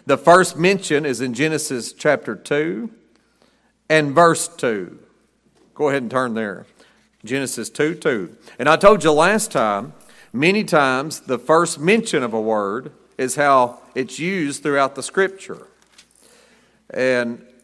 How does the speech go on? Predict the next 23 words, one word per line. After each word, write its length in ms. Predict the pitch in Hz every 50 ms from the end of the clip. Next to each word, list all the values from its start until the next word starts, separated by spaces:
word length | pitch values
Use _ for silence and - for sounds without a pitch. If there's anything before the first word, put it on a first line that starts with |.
| _ _ -
it's 200 | 127 117 - -
really 240 | 156 175 170 143
so 300 | 120 - - 160 160 151
a 20 | 127
lot 220 | 110 123 131 127
of 60 | 113
times. 600 | - - 143 143 127 101 90 80 - - - - - _ _ _
And 120 | - 110 113
that's 140 | 131 131 -
kind 240 | - - 156 151
of 80 | 127 113
a 180 | 110 107 101 - - _ _ _ _ _ _ _ _ _
law 320 | 113 127 139 151 147 139
of 100 | 123 110
first 260 | - 139 139 139 - -
mention 360 | 143 151 156 151 - 117 110
in 100 | 110 107
hermeneutics. 800 | 107 131 139 131 120 113 131 147 147 107 98 - - - - - _ _ _ _ _ _ - - _ _
But 120 | - 127
in 100 | 131 120
Genesis 440 | 117 139 170 190 180 - - 151 131
chapter 420 | - - 165 160 147 - - 127
two 640 | - - - - 202 196 165 131 120 117 143 202 190